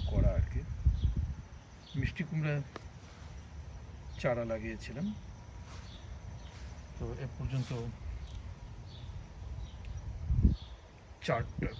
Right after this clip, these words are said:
ফোর কাউন্ট দেখতে পাচ্ছি, যেগুলো বড় হচ্ছে, এখনো খাওয়ার উপযুক্ত হয়নি। এখানে আবার আরও একটা চেরি টমেটো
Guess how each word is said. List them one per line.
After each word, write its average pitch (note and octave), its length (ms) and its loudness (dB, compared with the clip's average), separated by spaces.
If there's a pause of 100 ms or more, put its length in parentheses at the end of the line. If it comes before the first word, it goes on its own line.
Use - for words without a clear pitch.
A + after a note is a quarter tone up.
(920)
ফোর B2 320 0 (1300)
কাউন্ট A#2 260 2 (100)
দেখতে - 280 2
পাচ্ছি, - 260 -2 (1500)
যেগুলো G#3 300 -6 (1160)
বড় D3 200 2
হচ্ছে, D#3+ 240 -2 (1500)
এখনো B2 300 -2
খাওয়ার A2 260 -6
উপযুক্ত G#2+ 340 -8 (100)
হয়নি। A2+ 240 -4 (1800)
এখানে A#2+ 220 -2 (280)
আবার B2+ 240 0 (120)
আরও C3 100 2 (100)
একটা - 160 -2 (200)
চেরি B2+ 280 0
টমেটো B2 320 0